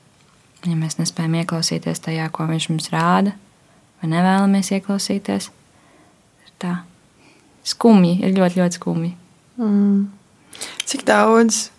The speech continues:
Speaker 2: dzīvnieki saprot?
Speaker 1: Es domāju, ka viņi saprot daudz. <laughs> Grūti teikt, ā. Nu, viņi, piemēram, es kaut kur lasīju, ka dzīvnieki nesaprot, ā,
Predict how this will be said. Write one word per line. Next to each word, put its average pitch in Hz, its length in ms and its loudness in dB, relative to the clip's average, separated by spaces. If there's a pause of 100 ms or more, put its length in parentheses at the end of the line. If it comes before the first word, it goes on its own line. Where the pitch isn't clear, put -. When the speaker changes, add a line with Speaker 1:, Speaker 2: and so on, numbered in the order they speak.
(120)
Speaker 2:
dzīvnieki 185 480 4
saprot? 196 540 -6 (2000)
Speaker 1:
Es 226 240 6
domāju, 196 320 4
ka 175 80 -4
viņi 170 120 -4
saprot 180 440 -4
daudz. - 460 -8 (560)
<laughs> - 640 0
Grūti 233 440 8
teikt, 180 400 2
ā. 156 320 2 (480)
Nu, 226 100 8
viņi, 269 240 10
piemēram, 190 540 6 (640)
es 202 140 -2
kaut 247 160 2
kur 185 140 4
lasīju, 220 340 4
ka 175 80 2
dzīvnieki 185 440 4
nesaprot, 180 760 0
ā, 180 140 0